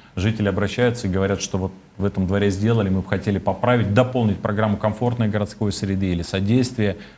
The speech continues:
Где-то что-то не хватило, в процессе эксплуатации поняли, что что-то надо дополнить. Ведь комплексность, она как раз и появляется вот от инициатив граждан. Что-то сделали с одной программой, потом,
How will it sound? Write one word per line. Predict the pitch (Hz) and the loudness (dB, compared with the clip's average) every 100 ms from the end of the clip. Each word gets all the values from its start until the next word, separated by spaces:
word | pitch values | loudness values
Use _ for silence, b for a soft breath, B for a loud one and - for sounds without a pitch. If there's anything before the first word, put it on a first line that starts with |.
| B | B
Где-то | 104 127 | 2 2
что-то | - 110 101 | 0 -2 0
не | 95 | 0
хватило, | - 101 131 113 | 0 0 2 0
в | - | 0
процессе | 104 - 110 - | -2 0 -2 -2
эксплуатации | - - 101 - 110 - | -6 -2 -2 0 -2 -2
поняли, | - 107 101 87 | -2 0 2 0
что | - - 82 B B B | -4 -6 -6 B B B
что-то | - 120 117 | -2 0 2
надо | 107 98 | 2 2
дополнить. | 98 104 127 123 113 - B B B | 0 0 0 2 2 0 B B B
Ведь | 117 - | -2 -2
комплексность, | - 170 185 165 120 - 98 87 - b b b | 0 2 4 2 2 0 0 0 -6 b b b
она | 107 135 | 0 2
как | 127 120 | 0 2
раз | 120 120 | 0 0
и | |
появляется | 120 120 120 127 143 123 - 104 95 | 0 4 4 4 4 2 0 0 2
вот | 101 101 - - | 0 -2 -6 -6
от | 113 | -2
инициатив | 135 117 - 113 113 98 | 4 4 4 2 0 -2
граждан. | 92 98 87 85 76 73 b b - | 2 2 2 -2 -6 -8 b b -20
Что-то | - 135 120 110 | -4 -2 0 0
сделали | 110 117 104 101 | 4 4 4 2
с | 101 | 0
одной | 104 98 156 | 0 2 0
программой, | 131 127 120 120 107 | 2 2 4 4 2
потом, | - - 107 90 | 0 0 0 0